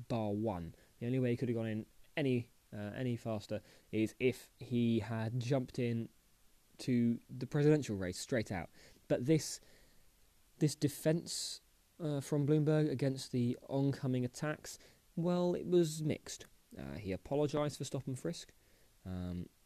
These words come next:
he stood by his decision to not drop these non-disclosure agreements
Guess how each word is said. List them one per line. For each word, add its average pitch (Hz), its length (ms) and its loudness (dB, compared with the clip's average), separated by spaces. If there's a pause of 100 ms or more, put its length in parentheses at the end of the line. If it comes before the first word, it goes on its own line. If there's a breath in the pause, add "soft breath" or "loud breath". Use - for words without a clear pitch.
he 107 300 -2
stood - 480 -6
by 135 300 2
his 151 160 -2
decision 127 420 -6
to - 120 -8
not 127 320 -2
drop 131 280 -4
these 120 180 -2
non-disclosure 127 1000 0
agreements 101 580 -4